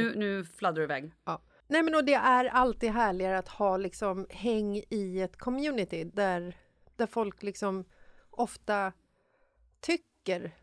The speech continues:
Speaker 2: och tänker
Speaker 1: Lite samma.
Speaker 2: lite samma.
Speaker 1: Absolut, gud ja. Och sen tycker jag också, ju mer folk som kommer in på det här Instagrammet och pushar, ja, men då är det kanske inte jätteomöjligt att vi har en loppis snart.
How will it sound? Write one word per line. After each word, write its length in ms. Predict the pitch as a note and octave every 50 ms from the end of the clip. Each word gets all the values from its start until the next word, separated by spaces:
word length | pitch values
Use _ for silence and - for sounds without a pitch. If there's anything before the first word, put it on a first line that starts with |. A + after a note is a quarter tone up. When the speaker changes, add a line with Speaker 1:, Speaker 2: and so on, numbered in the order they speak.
| _ _ _ _
Speaker 2:
och 120 | G#3 G3
tänker 680 | - A3 G3+ F#3 F3+ F3 - - F#3 F3+ F3+ F3+ - - - -
Speaker 1:
Lite 280 | - A#3 E4 E4 - C#4
samma. 300 | C4+ B3+ B3 D#4+ G#4 -
Speaker 2:
lite 180 | - - A#3
samma. 320 | G#3+ - B3+ A#3+ A#3+ C#4 C#4+
Speaker 1:
Absolut, 500 | - - C4+ D4 G#4 G4+ - D3+ - -
gud 240 | D4+ F4+ F4+ - D#3
ja. 180 | C#3+ C#3+ D#3 E3 _ _ _ _ _ _ _ _
Och 120 | - C#4+
sen 220 | - C4 C#4+ E4+ F#4+
tycker 180 | A4 - -
jag 60 | A3+ G#3
också, 160 | - - G3
ju 120 | F#3+ A3
mer 280 | G#3+ B3+ D#4+ F4 F4 D#4
folk 240 | - - B3 A#3 A#3
som 120 | - A3
kommer 200 | A3+ A3 G#3 G#3+
in 200 | B3+ E4 G4+ F#4+
på 60 | - B3+
det 60 | A3
här 60 | F#3
Instagrammet 600 | E3+ E3+ F3 E3 - F3+ E3+ E3+ E3 E3 D#3+ D#3+
och 60 | E3 -
pushar, 380 | F3+ E3+ - - D4 F#3+ C#3+ - - - - - - -
ja, 240 | A3 D#4 D#4+ C4
men 200 | B3 A3+ A3 F3
då 160 | D#3 G#3 C4+ F4
är 80 | F#4
det 140 | C4+ A#3+ G#3+
kanske 260 | - A3+ G#3 E3+ G#3
inte 160 | F#3 E3+ F3+
jätteomöjligt 760 | F3 F3 E3 G#3 - - - E3 E3+ A#3+ E4+ F#4 D4 - -
att 100 | F3+ E3 -
vi 60 | F3 E3+
har 180 | E3 E3 D#3+
en 100 | D#3+ D#3
loppis 320 | D#3 C4+ - - - E3+ -
snart. 300 | - D3 D3 - -